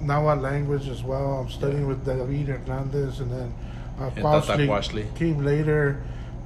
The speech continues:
Speaker 1: Yeah, and we were working with him a little bit, and then I'm learning, um, these altars, uh, and to me, that's what it was. These ceremonies to me were just like,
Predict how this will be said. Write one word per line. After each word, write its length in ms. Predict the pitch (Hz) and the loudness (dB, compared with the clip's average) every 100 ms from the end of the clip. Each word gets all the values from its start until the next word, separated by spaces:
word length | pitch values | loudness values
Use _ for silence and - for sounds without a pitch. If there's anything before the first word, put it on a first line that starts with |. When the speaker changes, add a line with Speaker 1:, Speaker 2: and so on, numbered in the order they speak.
| - | 0
Speaker 1:
Yeah, 300 | 151 135 127 | 2 2 0
and 180 | 123 | 0
we 60 | 139 | 2
were 80 | 135 | 2
working 360 | 127 131 156 135 | 2 0 0 -2
with 100 | 127 | 0
him 180 | 143 135 | -2 -2
a 40 | |
little 180 | 127 131 | -2 -2
bit, 280 | 143 139 131 | 0 0 0
and 200 | 123 117 | -4 -4
then 140 | 120 | -4
I'm 180 | 123 131 | -4 -2
learning, 340 | 139 139 135 139 - - - - - 120 - | 0 0 -2 -4 -8 -8 -8 -8 -8 -8 -8
um, 460 | 127 127 123 120 117 120 - - | -6 -4 -6 -6 -6 -8 -8 -8
these 200 | 139 123 | -6 -2
altars, 600 | 127 156 165 143 120 120 - - - 147 | 2 2 2 0 -2 -4 -8 -8 -8 -4
uh, 280 | 120 117 113 117 - - - - | -4 -4 -6 -8 -8 -10 -8 -2
and 200 | 151 147 | 0 2
to 80 | 175 | 2
me, 140 | 208 | 4
that's 220 | 185 165 | 4 2
what 100 | 185 | 2
it 40 | 151 | 2
was. 280 | 165 170 135 | 2 2 0
These 120 | 131 | -2
ceremonies 580 | 165 175 175 165 156 - | 0 0 2 0 0 -2
to 140 | 143 | -4
me 220 | 139 160 | 0 0
were 140 | 156 135 | 0 -2
just 340 | 123 135 - | -4 -6 -4
like, 200 | 139 131 | -4 -4